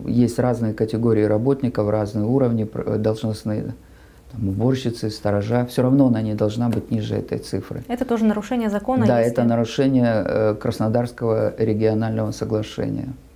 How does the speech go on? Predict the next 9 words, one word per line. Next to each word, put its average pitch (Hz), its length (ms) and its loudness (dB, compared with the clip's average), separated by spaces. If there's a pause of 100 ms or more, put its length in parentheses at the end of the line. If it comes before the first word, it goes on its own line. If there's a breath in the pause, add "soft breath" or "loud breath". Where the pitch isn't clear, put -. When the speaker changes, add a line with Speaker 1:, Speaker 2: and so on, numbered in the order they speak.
(380)
Speaker 2:
Мгм. 277 180 -8 (440 loud breath)
Ольга 254 180 4
Владимировна, 226 320 2
спасибо 226 340 -2
большое, 226 260 -2
что 220 160 -10
согласились 214 560 -4
сегодня 202 260 -4
быть 202 280 -6